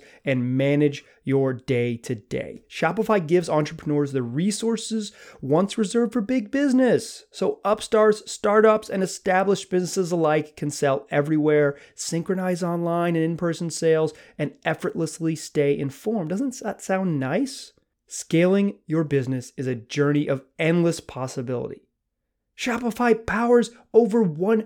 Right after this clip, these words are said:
point seven million businesses from first sale to full scale.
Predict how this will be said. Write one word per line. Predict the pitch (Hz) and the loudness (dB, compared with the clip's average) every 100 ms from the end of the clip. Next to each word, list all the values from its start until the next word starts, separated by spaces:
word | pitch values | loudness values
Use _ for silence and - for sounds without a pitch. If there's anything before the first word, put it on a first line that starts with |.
| - | -6
point | - 226 226 - | -2 0 0 -6
seven | - 202 214 202 170 | -8 -2 0 0 0
million | 175 196 196 | -2 0 0
businesses | 156 170 175 180 170 156 - - - - | 0 0 0 -2 -2 -2 -2 -10 -16 -4
from | 151 | -2
first | 135 - 175 185 - - | -2 0 2 2 -2 -16
sale | - - 160 165 160 | -14 0 2 4 2
to | - 175 | -2 -4
full | 165 - 156 156 151 - | -4 -2 0 0 -2 -8
scale. | - - 151 143 - | -20 -6 0 0 -2